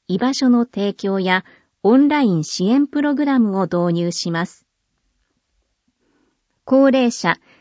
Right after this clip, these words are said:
障害者の健康、住宅、介護とそのご家族への支援。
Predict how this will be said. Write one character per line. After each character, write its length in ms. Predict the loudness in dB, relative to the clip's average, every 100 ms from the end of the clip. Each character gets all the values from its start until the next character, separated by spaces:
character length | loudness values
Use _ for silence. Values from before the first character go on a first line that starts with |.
| _
障 340 | 0 2 2
害 200 | 0 -2
者 180 | -2 -2
の 220 | -2 -2 -6
健 220 | -4 0
康、 560 | 0 -4 -6 -2 -2 -4 -8
住 300 | -2 0 -2
宅、 520 | -4 -10 -2 -4 -4 _
介 280 | -2 0 0
護 140 | -2
と 240 | -2 -4 -6 -18 _ _
そ 200 | 0 2
の 160 | 2
ご 140 | 0 -2
家 160 | -2
族 260 | -2 -2 -2
へ 140 | 0
の 120 | -2
支 280 | -4 -6 -4
援。 300 | -4 -4 -8